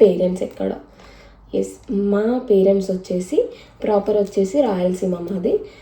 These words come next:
మా అత్త, అత్తయ్య వాళ్ళది వచ్చేసి తెలంగాణ. రాయలసీమలో మా అమ్మ వాళ్ళది, లైక్, ప్రాపర్ అంటే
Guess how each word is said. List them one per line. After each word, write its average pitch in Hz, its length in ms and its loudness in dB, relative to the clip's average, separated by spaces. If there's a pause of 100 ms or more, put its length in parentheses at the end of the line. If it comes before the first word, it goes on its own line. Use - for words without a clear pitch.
(180)
మా 226 220 0 (500)
అత్త, 220 200 -4
అత్తయ్య 214 480 2
వాళ్ళది 196 320 2
వచ్చేసి 190 360 -4
తెలంగాణ. 180 640 -2 (520)
రాయలసీమలో 240 640 0
మా 254 140 0
అమ్మ 196 160 0
వాళ్ళది, 196 760 0 (640)
లైక్, 196 280 -4 (1400)
ప్రాపర్ 294 580 -2
అంటే 294 680 0